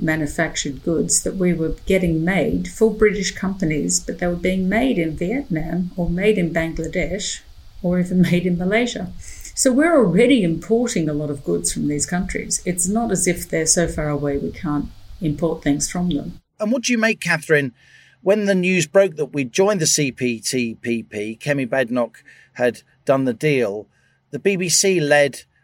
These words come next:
Speaker 2: on a rather obscure estimate that had been produced by Whitehall quite some time ago that membership would mean a nought point nought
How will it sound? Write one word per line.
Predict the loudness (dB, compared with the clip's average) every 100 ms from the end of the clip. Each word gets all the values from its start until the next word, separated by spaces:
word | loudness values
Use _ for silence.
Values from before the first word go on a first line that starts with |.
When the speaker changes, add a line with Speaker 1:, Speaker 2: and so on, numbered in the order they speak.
| _ -2
Speaker 2:
on | 2 2
a | 0
rather | 0 0 0
obscure | -2 -2 -2 -2 2 4 4 2 0 -2
estimate | 0 0 0 -2 -2 -4 -12 -12 _ -8
that | -8 -8
had | -6
been | -4 -4 -6
produced | -4 0 2 2 0
by | -2 0 -2 -6 _ _ _
Whitehall | -2 0 0 0 -2 -2 -6
quite | -2 0
some | 0 -2
time | 0 0 0
ago | 2 0 0 -4 -12 _ _ _ _
that | -2 -2 -2 _ 0
membership | 2 2 0 2 0 -2 -20 _ _
would | 0 0 0 -12 _ _ _ _ _
mean | -2 0 0 -4 -8 -14 _ _ _ _ _ _
a | -4 -4 -6 _ -4
nought | 2 4 2 -2
point | -2 -2 -2
nought | -2 0 0 -2 -6